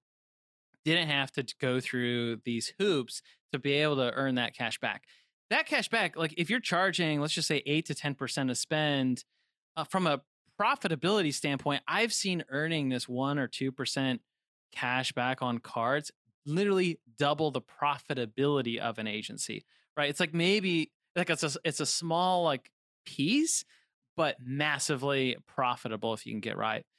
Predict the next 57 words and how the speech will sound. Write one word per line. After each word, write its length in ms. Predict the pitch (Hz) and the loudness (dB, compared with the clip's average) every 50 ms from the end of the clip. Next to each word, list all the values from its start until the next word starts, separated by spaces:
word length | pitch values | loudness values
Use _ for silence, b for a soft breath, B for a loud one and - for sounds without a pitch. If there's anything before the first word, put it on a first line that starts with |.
| _ _ _ _ - | _ _ _ _ -2
And 220 | 165 170 170 165 160 - | 0 0 0 0 -2 -4
one, 400 | 160 151 147 160 175 190 202 - - _ _ _ _ - | -6 -4 -2 0 2 2 0 -2 -4 _ _ _ _ -2
like, 160 | 170 160 139 - | 0 0 0 -2
kind 240 | - - 202 240 269 | -2 0 0 2 2
of 60 | 220 | 2
the, 140 | 165 143 - _ _ _ | 0 -2 -4 _ _ _
the 160 | - 151 135 - _ | -4 -4 -4 -4 _
crappy 480 | - - - - 185 220 247 - - 156 | -12 -8 -2 0 0 0 0 0 0 2
way 220 | 143 143 139 135 | 2 2 2 2
of 100 | 131 123 117 | 2 0 0
doing 260 | - 131 131 127 131 | 0 0 2 2 2
this 280 | 135 139 147 147 - - | 0 0 0 -2 -2 -2
is, 260 | 147 147 143 - b b b b _ _ _ _ _ _ _ _ _ _ - | -2 -2 -2 -4 b b b b _ _ _ _ _ _ _ _ _ _ -6
or, 160 | 185 180 165 160 | -2 0 2 2
like, 160 | 151 156 156 | 2 0 -2
the 100 | - - | -4 -2
old 240 | - 185 202 214 208 | 0 2 2 2 2
school 280 | - - - 220 214 208 | 0 0 0 2 2 4
way, 240 | 190 170 175 214 226 | 4 4 4 4 4
which, 200 | 196 196 190 - - | 2 0 -2 -2 -6
it, 120 | 196 190 - 190 185 - 196 | -8 -6 -4 -4 -4 -2 -2
it 80 | 196 - | 0 0
just, 180 | - 214 - _ _ _ _ _ _ _ - | 0 0 -2 _ _ _ _ _ _ _ -2
you 60 | - | 0
know, 200 | 180 147 143 190 b b b b _ _ - | 0 0 0 -2 b b b b _ _ -2
like, 260 | 185 175 165 156 - - _ _ _ _ _ _ _ _ _ _ _ _ _ _ - | 0 0 0 0 -2 -10 _ _ _ _ _ _ _ _ _ _ _ _ _ _ 0
kudos 320 | 202 202 202 208 196 - | 2 4 4 4 4 2
to, 120 | - 214 - - - | 0 -4 -6 -2 0
to, 100 | - 185 | 0 0
to 140 | - - - | 0 0 -2
Caleb 280 | - - 220 247 226 - | 0 2 2 4 2 2
for 60 | 165 | 0
doing 220 | 143 170 254 285 | 2 2 4 4
it, 60 | 208 | 2
'cause, 140 | - 190 151 160 | 2 0 0 0
like, 140 | 156 - | 0 0
this 100 | - 160 | -2 -2
is 60 | 156 143 | 0 0
the 60 | 170 | 2
way 100 | 180 185 | 4 4
that 60 | 185 | 4
you 80 | 185 202 | 4 4
do 100 | 208 349 | 4 4
it, 100 | 285 170 | 4 2
is, 120 | 143 139 131 | 2 0 -2
like, 160 | 147 - - | -4 -4 -2
you 60 | 151 | 0
make 260 | 143 139 151 160 - | 2 2 2 0 -2
your 80 | 196 190 | -4 -8
clients 380 | - - 160 151 147 143 135 - | -4 -2 0 2 2 0 -2 -2
pay 260 | - - 151 139 139 - - | -2 0 0 2 0 0 0
all 220 | 139 139 151 151 | 2 2 4 4
that 160 | 147 147 131 | 4 2 2
ad 180 | 123 127 131 127 | 2 2 0 0
spend 220 | - - 131 123 | -2 -4 -2 -2
up 120 | 120 107 - | -2 -2 -2
front, 300 | - - 151 185 214 | -2 0 2 2 0